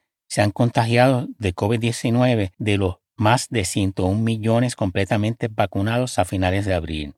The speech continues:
Esos son, esa cifra tan baja son los que están completamente vacunados. Una persona muere de covid diecinueve cada diecisiete segundos, según la unicef.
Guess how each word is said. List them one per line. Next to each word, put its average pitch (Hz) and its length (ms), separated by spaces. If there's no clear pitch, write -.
Esos 110 240
son, 139 180
esa 135 400
cifra 127 340
tan 127 180
baja 151 420
son - 220
los 120 80
que 110 100
están 110 180
completamente 104 580
vacunados. 80 680
Una 120 240
persona 139 480
muere 139 320
de 104 140
covid 117 360
diecinueve 127 680
cada 104 220
diecisiete 95 600
segundos, 117 580
según 98 380
la 101 120
unicef. 82 680